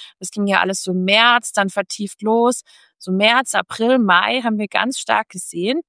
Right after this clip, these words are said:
dass es deutlich mehr Zuflüsse in europäische E T Fs gab, also seien es jetzt regionale europäische E T Fs oder auch einzelne Länder E T Fs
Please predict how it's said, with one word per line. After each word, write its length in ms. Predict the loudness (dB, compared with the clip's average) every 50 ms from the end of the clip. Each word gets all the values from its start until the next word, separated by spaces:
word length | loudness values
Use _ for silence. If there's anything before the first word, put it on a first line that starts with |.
| _ _ _ _ -20 _ _ _
dass 200 | 0 0 0 0
es 120 | -4 -4 2
deutlich 560 | 4 4 4 4 2 0 -4 -6 -6 -6 -6
mehr 320 | -4 -2 0 2 2 2 2
Zuflüsse 640 | 0 -2 0 0 0 0 0 0 0 0 2 2 0
in 100 | 2 2
europäische 800 | 2 2 2 2 0 -2 -4 -2 -2 0 0 0 0 0 -2 -2
E 120 | -2 -2
T 140 | -4 -4 -2
Fs 320 | 0 0 0 0 -4 -6
gab, 280 | 0 2 4 4 4 2
also 180 | 0 -2 -2 0
seien 320 | 2 4 4 4 4 0
es 60 | -2 -4
jetzt 220 | -6 -6 -6 -4
regionale 680 | -4 -2 0 0 2 4 4 6 6 6 6 6 4
europäische 640 | 4 4 2 0 -4 -4 -2 -2 -2 -2 -2 -4 -4
E 100 | -4 -4
T 160 | -2 -2 0
Fs 240 | 0 0 0 -2 -4
oder 200 | 0 0 2 2
auch 120 | 0 0
einzelne 380 | -2 -4 -4 -4 -2 -2 0 2
Länder 380 | 2 2 2 4 4 4 4
E 80 | 2 -2
T 160 | -2 -2 0
Fs 300 | 0 0 0 0 -4 -10